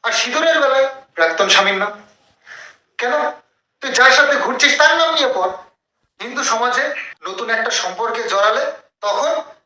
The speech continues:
তার মঙ্গ-, তার স্বামীর, আহ, মঙ্গল কামনার্থে সেই সিঁদুর পড়ে।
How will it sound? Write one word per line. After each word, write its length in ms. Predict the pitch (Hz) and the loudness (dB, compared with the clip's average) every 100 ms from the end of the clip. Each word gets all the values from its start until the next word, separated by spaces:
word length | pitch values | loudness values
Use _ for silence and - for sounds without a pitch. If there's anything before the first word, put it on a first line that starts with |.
| - | -12
তার 340 | 196 220 214 | -8 -6 -4
মঙ্গ-, 440 | 180 196 208 202 | -4 -2 0 2
তার 100 | 220 | 2
স্বামীর, 540 | 220 196 233 254 - - | 2 2 0 -4 -8 -4
আহ, 260 | 196 202 | 2 2
মঙ্গল 320 | 190 190 240 233 | 2 -2 0 4
কামনার্থে 680 | 226 247 247 247 302 320 - - | 4 4 2 0 0 0 -2 -8
সেই 320 | - 226 220 - | -4 -4 -2 2
সিঁদুর 380 | - 214 214 - | 2 2 -6 -6
পড়ে। 160 | - | -6